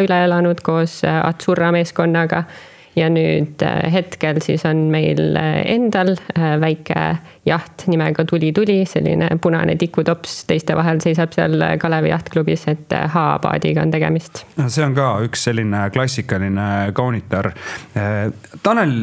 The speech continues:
Speaker 2: sina, sinu poole ikka tasub pöörduda, kui on vaja meenutada vana. Räägime korra, teeme ühe asja selgeks. Mis asi on, äh, folkboot? Mis asi on? Nordic Folkboat on tema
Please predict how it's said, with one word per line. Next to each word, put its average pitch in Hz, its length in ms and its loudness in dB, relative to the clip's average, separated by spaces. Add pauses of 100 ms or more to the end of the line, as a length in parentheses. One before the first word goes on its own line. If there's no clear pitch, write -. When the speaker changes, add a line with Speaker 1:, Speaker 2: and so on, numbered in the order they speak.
(100)
Speaker 2:
sina, 190 320 2 (460)
sinu 170 320 0
poole 143 300 2 (100)
ikka 143 240 0
tasub 151 240 0
pöörduda, 117 540 2 (120)
kui 127 240 0
on 120 220 0
vaja 135 240 2 (260)
meenutada 131 720 0
vana. 123 300 0 (320)
Räägime 131 800 0
korra, 185 280 2
teeme 160 220 2
ühe 165 100 2
asja 139 240 -2
selgeks. 117 320 -2
Mis 120 160 0
asi 160 340 0
on, 107 380 0
äh, 101 460 -2 (100)
folkboot? 143 1040 -2 (380)
Mis - 140 -2
asi 190 260 0
on? 131 180 0 (420)
Nordic 156 560 0
Folkboat 139 580 -2
on 104 100 0
tema 110 220 0